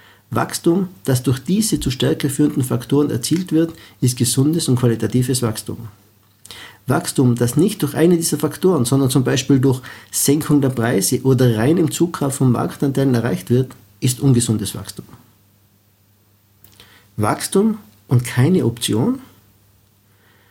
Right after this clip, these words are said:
Wachstum ist ein Grundgesetz in der Natur und im Geschäftsleben.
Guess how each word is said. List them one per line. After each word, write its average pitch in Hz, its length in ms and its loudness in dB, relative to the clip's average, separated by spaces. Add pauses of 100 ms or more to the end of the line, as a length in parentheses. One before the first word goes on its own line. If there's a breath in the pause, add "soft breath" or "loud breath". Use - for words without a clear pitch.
(340 soft breath)
Wachstum 160 440 0
ist 156 120 -4
ein 147 100 6
Grundgesetz 147 640 0
in 143 60 4
der 139 80 4
Natur 127 420 0
und 127 140 4
im 123 60 4
Geschäftsleben. 104 760 -4